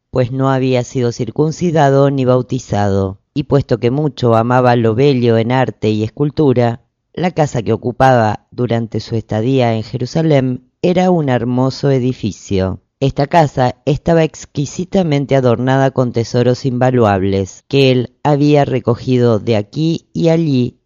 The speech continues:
en sus viajes por el mundo. Cuando se le ocurrió por primera vez invitar a Jesús a su casa, temía que el maestro pudiese ofenderse a la vista de tantas así llamadas imágenes.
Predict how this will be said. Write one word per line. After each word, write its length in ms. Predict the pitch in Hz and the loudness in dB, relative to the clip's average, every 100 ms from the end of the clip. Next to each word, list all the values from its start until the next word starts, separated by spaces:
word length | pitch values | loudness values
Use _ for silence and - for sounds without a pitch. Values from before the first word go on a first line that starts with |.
| - | -4
en 160 | 156 | -2
sus 180 | - 139 | 0 -2
viajes 380 | 117 123 120 123 | 2 0 -2 -6
por 220 | - 120 | -2 0
el 100 | 127 | 2
mundo. 580 | 117 104 107 107 107 101 _ _ _ | 0 -2 -2 -2 -2 -4 _ _ _
Cuando 260 | - 139 117 | -2 0 0
se 140 | 135 | 0
le 140 | 123 123 | 0 0
ocurrió 500 | - 123 123 156 131 | 0 -2 2 2 2
por 160 | 117 | -2
primera 400 | 110 120 131 127 | -2 -2 0 2
vez 380 | 131 139 127 - | 2 2 0 -8
invitar 540 | 127 127 120 117 131 127 | -8 -4 -4 -2 0 0
a 80 | 123 | -2
Jesús 400 | 131 - 127 127 | -6 -6 -6 -6
a 80 | |
su 160 | 117 139 | -8 -6
casa, 580 | - 123 - 123 113 117 _ | 0 0 0 -4 -4 -6 _
temía 440 | - 190 156 143 135 | -4 0 2 0 0
que 120 | 127 | -2
el 100 | 113 | -2
maestro 640 | 120 139 120 - - 120 | 0 0 0 -2 -2 -2
pudiese 480 | - 139 131 131 - | 0 -2 0 -2 -2
ofenderse 960 | 123 - 127 139 135 117 - 131 127 - | -4 -2 -4 0 0 -2 -4 -2 -2 -2
a 100 | 165 | 0
la 120 | 160 | 0
vista 340 | 135 120 - 135 | 0 -2 -4 -2
de 160 | 120 | -2
tantas 720 | - - 143 151 170 165 - - _ | -4 -2 -2 -2 -2 -2 -4 -18 _
así 400 | 143 - 131 127 | -4 -2 -4 0
llamadas 600 | 127 123 120 120 120 - | 0 0 0 0 -2 -4
imágenes. 880 | 117 117 - 110 107 107 101 - | -4 -4 -6 -6 -4 -4 -6 -14